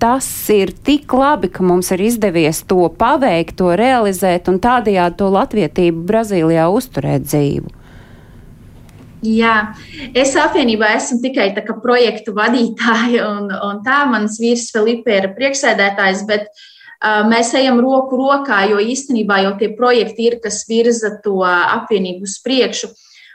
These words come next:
Speaker 2: Un tikai tā nedaudz ieskicējot, lai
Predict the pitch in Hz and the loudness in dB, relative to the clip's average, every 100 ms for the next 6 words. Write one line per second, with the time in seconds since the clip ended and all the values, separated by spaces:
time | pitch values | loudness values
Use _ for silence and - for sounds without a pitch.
0 | _ - 226 277 277 214 220 208 220 226 | _ -4 0 0 0 0 0 2 2 2
1 | 202 202 277 330 - 269 233 202 190 190 | 2 0 0 -2 -4 -6 -2 -2 -2 -2
2 | 208 190 | -2 0